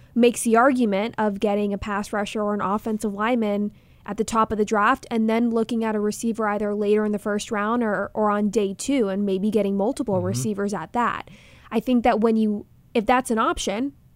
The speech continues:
Speaker 1: if, if Hollywood wants to stay here and they can make it work, that can also get you by, I think, what we've seen for a year and you continue to add more pieces, but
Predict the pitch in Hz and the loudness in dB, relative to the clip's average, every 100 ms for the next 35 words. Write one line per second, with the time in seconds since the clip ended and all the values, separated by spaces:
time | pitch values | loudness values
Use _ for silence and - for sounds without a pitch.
0 | - 233 208 - 214 - - - - 254 | -4 -4 -2 -2 -2 -6 -20 2 6 6
1 | 254 226 220 233 247 226 - 240 233 208 | 6 4 4 0 -2 -6 -2 0 0 0
2 | 208 214 208 214 208 196 208 214 220 196 | 0 -2 -2 -4 -4 -2 2 2 2 -2
3 | 190 269 247 196 - - - _ _ _ | 0 2 4 0 -4 -20 -20 _ _ _
4 | _ _ 208 214 214 254 269 247 247 - | _ _ -2 2 2 0 2 4 2 2
5 | 233 202 226 214 208 190 185 285 226 226 | 2 4 2 2 -2 0 2 2 2 2
6 | 214 214 202 214 196 - 226 220 214 220 | 0 0 0 -2 -4 -2 0 0 0 -2
7 | 196 190 196 247 240 202 220 208 233 226 | -2 -2 -2 0 -2 -2 -4 -2 0 0
8 | 214 196 190 208 214 208 202 - 339 - | 0 0 0 0 0 0 -4 -4 -4 -2
9 | 220 220 185 220 214 | -2 -2 2 2 2